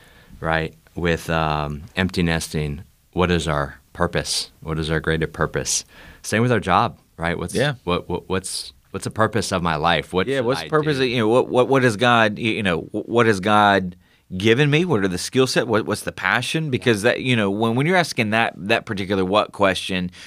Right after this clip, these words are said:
Speaker 2: you, you really are asking it in a way like, I know that the reason why I exist is, is to glorify God. So God, what have you given me
Speaker 1: Yeah.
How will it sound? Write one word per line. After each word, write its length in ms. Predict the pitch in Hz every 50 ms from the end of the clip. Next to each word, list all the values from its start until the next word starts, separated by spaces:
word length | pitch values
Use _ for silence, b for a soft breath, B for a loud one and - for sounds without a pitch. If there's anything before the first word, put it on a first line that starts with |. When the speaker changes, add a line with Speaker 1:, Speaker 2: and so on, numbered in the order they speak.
| B 113 B
Speaker 2:
you, 260 | 113 117 117 113 -
you 240 | - 123 123 120 113
really 420 | 117 147 170 165 143 127 117 107 - - -
are 320 | 117 127 143 143 131 - -
asking 540 | - 104 113 127 123 - - - 110 104
it 80 | 104 104
in 60 | 104 98
a 60 | 98
way 300 | 98 107 107 104 104 104
like, 440 | 95 92 92 92 90 90 - - - b b b b b b b
I 100 | - 110 110
know 240 | 107 117 131 139
that 280 | 131 110 110 101 95 - -
the 180 | 80 95 101
reason 320 | 95 110 123 127 117 135 120
why 180 | 120 123 127 120
I 20 |
exist 420 | 104 107 98 104 120 127 123 - -
is, 220 | 117 113 - - -
is 140 | 110 110 -
to 60 | -
glorify 400 | 85 113 117 117 110 - 107 104 98
God. 180 | 110 113 113 -
So 100 | - 101
God, 200 | 95 110 110 101
what 120 | 107 117 110
have 220 | 104 90 85 80
you 220 | 95 101 123 147 135
given 400 | 95 110 131 160 147 135 110 92
me 400 | 92 90 87 87 92 104 113 117 117
Speaker 1:
Yeah. 120 | 87 78